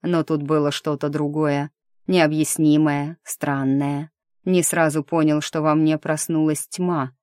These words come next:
опасная, неконтролируемая, пугающая. Долгое время я не мог прийти в себя, не мог с ней справиться, научиться управлять. Я оставался в госпитале,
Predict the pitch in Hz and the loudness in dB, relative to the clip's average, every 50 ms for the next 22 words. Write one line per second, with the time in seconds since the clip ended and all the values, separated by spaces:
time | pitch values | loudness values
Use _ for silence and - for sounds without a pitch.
0 | _ _ _ _ 180 175 - - 175 170 147 - - - 147 135 131 131 127 147 | _ _ _ _ 2 2 2 2 0 -2 -2 -2 -4 -4 -4 -4 -4 -4 -6 -8
1 | - - 196 175 160 156 - 156 156 143 - 147 143 139 143 143 151 147 147 143 | -8 -6 -4 -2 -2 0 0 0 0 2 2 2 2 2 2 0 0 0 0 0
2 | 139 139 139 139 139 139 151 156 _ _ _ _ - 170 151 139 151 147 147 139 | 0 0 0 -2 -2 -4 -6 -10 _ _ _ _ -4 -2 0 2 2 2 2 0
3 | 131 131 - - - - 123 156 151 156 - _ _ _ _ _ _ _ _ _ | -4 -6 -6 -8 -8 -8 -8 -8 -10 -12 -14 _ _ _ _ _ _ _ _ _
4 | - 180 180 165 151 160 160 160 160 156 165 160 156 156 156 156 160 156 156 160 | 0 2 2 2 2 4 4 4 4 4 4 4 4 6 6 4 4 4 4 2
5 | 156 160 156 151 - - 160 151 143 - - 151 143 - - - 165 156 139 143 | 2 2 0 -2 -2 -2 -2 -2 -2 -2 -2 -4 -4 -2 -2 -2 -2 -2 0 0
6 | 143 147 151 147 _ _ _ _ _ _ _ - 190 185 175 170 156 151 - - | -2 -2 -4 -6 _ _ _ _ _ _ _ 0 0 2 2 2 0 0 -2 -2
7 | 175 156 151 - - - 156 147 143 143 143 147 - - - - 160 - _ _ | -2 -2 0 -2 -4 -2 0 0 2 0 0 -2 -4 -6 -8 -8 -10 -14 _ _
8 | _ _ _ - 185 180 175 160 - - 160 151 - - - 156 151 143 - 151 | _ _ _ 0 0 2 2 0 -2 -4 -4 -4 -4 -2 -2 -2 -2 0 2 2
9 | 143 139 143 143 143 143 143 - - - _ _ _ _ _ _ - 175 180 170 | 2 2 2 2 0 0 -2 -4 -8 -16 _ _ _ _ _ _ -2 0 0 0
10 | - - - 165 165 170 165 160 - - 165 156 165 170 175 165 139 - - - | 0 0 -2 -2 0 -2 -2 -2 -4 -4 -6 -6 -6 -6 -4 -4 -4 -4 -4 -6
11 | 143 - 139 135 139 139 147 | -6 -4 -4 -2 -2 -4 -6